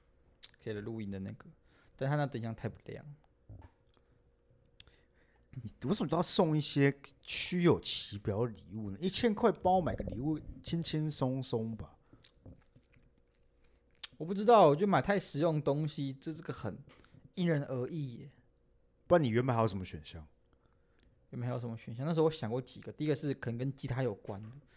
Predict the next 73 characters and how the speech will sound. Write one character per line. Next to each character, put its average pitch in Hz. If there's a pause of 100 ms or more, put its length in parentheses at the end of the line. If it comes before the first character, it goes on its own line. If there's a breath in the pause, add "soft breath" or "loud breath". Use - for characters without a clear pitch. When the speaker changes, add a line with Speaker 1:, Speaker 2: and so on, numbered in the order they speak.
(320 soft breath)
Speaker 1:
但 165
我 143
发 151
现 165
我 143
根 139
本 123
不 127
知 131
道 127
你 123
喜 -
欢 117
什 117
么 110
吉 -
他。 117
第 175
二 -
个 160
是 -
可 -
能 123
跟 143
你 127
的 -
椅 120
子 120
有 104
关 107
的， 110
我 113
想 113
买 113
个 107
后 120
面 120
有 110 (180)
一 -
个 117 (240)
靠 123
背 113
那 110
种。 - (1120 soft breath)
但 131
我 -
不 123
确 147
定 127
你 113
到 123
底 120
有 120
没 117
有， 113
有 123
没 123
有 120
想 107
要 104
这 -
个， - (440)
所 -
以 139
我 -
只 139
好 131
送 135
那 127
个 117
我 107
不， 104 (440 soft breath)
你 135